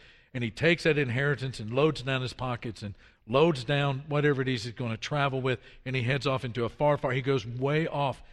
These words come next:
into the distant land. And he lives and he lives and he lives and he lives, only to realize that what he thought was really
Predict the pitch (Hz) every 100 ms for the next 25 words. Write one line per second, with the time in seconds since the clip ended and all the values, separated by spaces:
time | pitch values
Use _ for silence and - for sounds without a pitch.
0 | - 127 127 120 120 98 117 - 104 80
1 | 76 - _ _ _ _ _ _ _ _
2 | _ _ _ _ _ _ _ _ 160 151
3 | 151 135 135 139 185 190 127 123 120 120
4 | 135 165 165 123 117 127 127 156 165 147
5 | 139 131 131 143 160 139 - 143 165 156
6 | 135 123 147 151 123 120 113 123 127 143
7 | 151 143 151 135 117 123 131 117